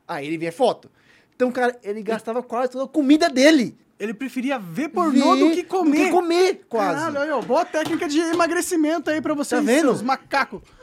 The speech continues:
Speaker 1: Juro, juro, juro que isso aconteceu, cara.
Speaker 2: <laughs> Que
Speaker 1: Entendeu?
Speaker 2: loucura. <clears throat> Bom, faz sentido, né? Acho que talvez, então, é, evolutivamente, o desejo de reprodução é maior até do que de sobrevivência, né?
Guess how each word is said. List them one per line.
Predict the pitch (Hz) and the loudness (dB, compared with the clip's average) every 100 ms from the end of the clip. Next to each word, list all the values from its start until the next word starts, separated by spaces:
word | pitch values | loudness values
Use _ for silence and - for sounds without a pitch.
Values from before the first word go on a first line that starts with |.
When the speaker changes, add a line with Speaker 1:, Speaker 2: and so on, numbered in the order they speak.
| - - - - 208 | -20 -20 -12 -4 -4
Speaker 1:
Juro, | 165 285 311 196 | 4 6 6 4
juro, | 160 226 311 208 | -2 2 2 2
juro | 160 285 | -2 -2
que | - | -2
isso | 285 | -8
aconteceu, | 262 254 240 254 | -10 -6 -2 -2
cara. | 233 127 - | -2 -6 -8
Speaker 2:
<laughs> | - - | -16 -14
Que | 202 | -2
Speaker 1:
Entendeu? | 330 370 | 2 4
Speaker 2:
loucura. | 262 302 339 - - - 240 | 4 2 -2 -4 -16 -16 -18
<clears throat> | - - 302 277 | -18 0 4 6
Bom, | 359 247 | 8 6
faz | - 320 | 6 2
sentido, | 415 427 370 359 | 0 -4 -2 0
né? | 269 | 2
Acho | 262 | 0
que | - | 0
talvez, | 269 233 269 269 | 0 2 0 0
então, | 262 254 285 277 | -2 0 2 2
é, | 226 202 180 | 4 4 2
evolutivamente, | 185 226 247 233 220 196 240 269 269 | 0 -4 -6 -4 -4 -2 -6 -6 -6
o | |
desejo | 220 208 214 208 233 214 196 180 170 | -4 -2 -2 -2 -4 -2 -2 -2 -6
de | 160 185 170 | -8 -6 -4
reprodução | 220 220 208 202 - 233 | -6 -6 -6 -6 -4 -4
é | |
maior | 233 - 233 | -2 0 2
até | 220 208 | 2 -2
do | 214 220 | -4 -6
que | 233 | -8
de | 202 | -10
sobrevivência, | - 254 226 190 214 226 - 190 | -10 -6 -6 -4 -6 -6 -6 -8
né? | 175 | -8